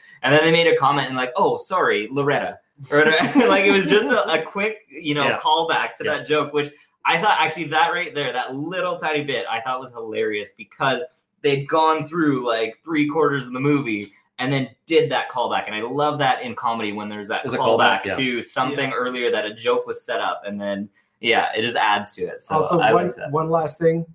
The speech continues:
Speaker 3: Uh, Judith was c-, most clearly Judas in Brian's
Speaker 1: Oh,
Speaker 3: story. Oh,
Speaker 1: y-,
Speaker 3: yeah.
Speaker 1: yeah.
Speaker 2: Oh, okay. I didn't
Speaker 3: Yeah.
Speaker 2: catch that,
Speaker 3: Yeah,
Speaker 2: but
Speaker 3: yeah, yeah. I was wondering, like, why are they calling it Judith?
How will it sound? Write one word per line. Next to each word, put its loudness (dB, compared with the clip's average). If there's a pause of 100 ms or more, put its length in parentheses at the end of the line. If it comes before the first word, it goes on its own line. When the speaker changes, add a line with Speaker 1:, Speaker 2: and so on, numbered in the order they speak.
(420)
Speaker 3:
Uh, 2
Judith 2
was -2
c-, -14
most -2
clearly -2
Judas -8 (460)
in -2
Brian's 2
Speaker 1:
Oh, -4
Speaker 3:
story. -8 (100)
Oh, -2
Speaker 1:
y-, 2
Speaker 3:
yeah. -8
Speaker 1:
yeah. 0 (520)
Speaker 2:
Oh, 2
okay. -2
I -4
didn't 6
Speaker 3:
Yeah. 0
Speaker 2:
catch -2
that, -8
Speaker 3:
Yeah, -6
Speaker 2:
but -2
Speaker 3:
yeah, -4
yeah. -4 (520)
I -4
was 4
wondering, 6
like, 0
why -4
are -6
they -10
calling -8
it -10
Judith? -14